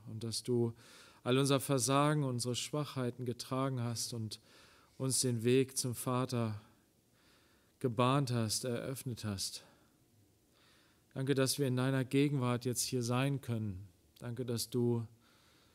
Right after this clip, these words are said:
uns siehst, uns kennst, uns liebst.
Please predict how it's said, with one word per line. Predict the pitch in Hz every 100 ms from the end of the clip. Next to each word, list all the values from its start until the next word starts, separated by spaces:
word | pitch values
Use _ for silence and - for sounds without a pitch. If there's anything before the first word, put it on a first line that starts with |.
| _ _ _ _
uns | 135 127 -
siehst, | 127 139 127 104 -
uns | 117 -
kennst, | - 131 131 117 -
uns | 123 113 120
liebst. | 123 127 110 - -